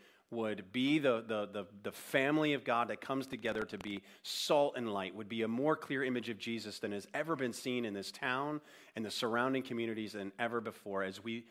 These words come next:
fall deeper in love with you, will you allow your word to change us from the inside out to be who you've declared us to be? Lord, we love you and we're thankful for what Jesus did and in sacrifice on the cross.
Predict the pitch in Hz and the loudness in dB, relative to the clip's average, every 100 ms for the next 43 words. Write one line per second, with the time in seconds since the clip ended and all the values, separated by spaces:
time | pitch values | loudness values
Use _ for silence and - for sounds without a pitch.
0 | - - - 127 113 127 156 165 175 135 | -20 -6 2 2 2 -2 -4 0 0 0
1 | 127 117 113 113 110 107 107 101 104 104 | 2 2 2 -2 -6 -4 -4 -2 -4 -4
2 | 107 123 - 165 160 143 147 143 123 - | -4 -4 -6 -6 -6 -2 -2 -2 -6 -8
3 | - 165 165 170 139 107 78 - - - | -4 0 2 2 2 0 -4 -8 -18 -20
4 | - 151 139 131 135 135 139 139 123 120 | -2 4 4 4 0 -2 0 2 4 4
5 | 110 - 110 104 - 160 175 - 135 120 | 0 -4 -8 -8 -6 -4 -4 -4 -6 -6
6 | 104 - 110 - 170 180 190 151 107 - | -8 -8 -8 -8 -4 2 4 4 0 -4
7 | 107 90 80 - _ _ _ _ _ _ | -8 -8 -12 -14 _ _ _ _ _ _
8 | _ _ _ _ 120 139 131 139 123 139 | _ _ _ _ 2 2 4 2 4 4
9 | 156 160 170 151 123 117 - - 165 196 | 4 4 2 2 0 -2 -6 -10 -6 -4
10 | 202 - 156 - 127 117 - 127 120 107 | -4 -4 -4 -2 0 0 0 -2 -2 -4
11 | - 113 104 98 95 92 - 156 151 143 | -2 0 0 -2 -6 -6 -2 0 0 -2
12 | - 113 - 104 - 98 98 | 0 -2 -2 -8 -2 -2 -2